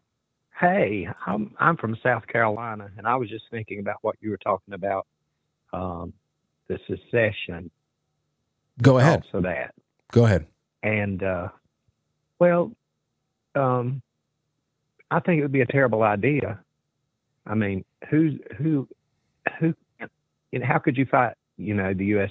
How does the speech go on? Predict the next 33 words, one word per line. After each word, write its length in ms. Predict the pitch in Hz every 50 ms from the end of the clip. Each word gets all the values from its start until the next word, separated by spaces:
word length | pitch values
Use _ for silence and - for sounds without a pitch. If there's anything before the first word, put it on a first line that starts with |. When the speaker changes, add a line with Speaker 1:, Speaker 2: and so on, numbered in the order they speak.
| - -
Speaker 1:
military? 720 | 135 143 120 92 - - - 90 85 - - - - - _ _ _ _ _ _ _ _ _ _ _ _ _ -
And, 400 | 98 98 98 95 95 92 87 82
uh, 300 | 95 92 87 85 85 87 87 - _ _ _ _ _ _ _ _ _ _
it 160 | - 92 92 104
didn't 300 | 139 135 - 131 123 120
work 420 | 120 117 117 117 - - - - - _ _ _ _ _ - -
in 60 | 98
the 100 | 98 - -
Civil 320 | - 143 165 139 110 101
War. 320 | 90 87 87 87 90 107 107 - _ _ _ _ _ _ _ -
I 40 |
don't 140 | 139 131 131
think 160 | 180 170 -
it 40 | 147
would 120 | 131 143 139
work 300 | 143 156 147 - 127 -
today 500 | 165 147 160 175 170 160 127 147 160 160
either. 240 | - - - - - _ _ _ _ _ _ _ _ _ _ _ _ _ _ -
I 100 | 98 104
just 220 | 98 98 101 - -
think 140 | 110 104 -
it 80 | 92 95
would 160 | 95 90 95
be 320 | 101 101 101 95 90 - _ _ _ _ _ _ _ _ _ _ _ _ _ _ _ -
something 320 | 143 131 - - 131 120
that 180 | 113 110 98 101
the 80 | 104
elites, 540 | 104 101 101 113 143 151 123 113 120 - - _ - _ _ -
the 60 | 98
cabal, 680 | - - 104 95 104 110 120 104 92 92 92 113 123 123 104
the 80 | 104 101
deep 240 | 101 120 120 110 - _ - -
state, 340 | 90 90 90 98 90 -